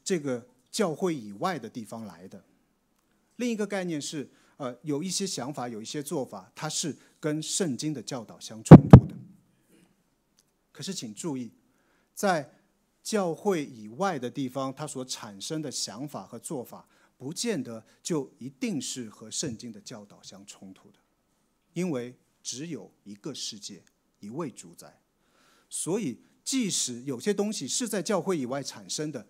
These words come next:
它也有可能是合乎神的心意的，或者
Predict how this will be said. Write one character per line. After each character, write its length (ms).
它 320
也 260
有 200
可 240
能 180
是 120
合 260
乎 180
神 240
的 100
心 400
意 160
的， 160
或 180
者 260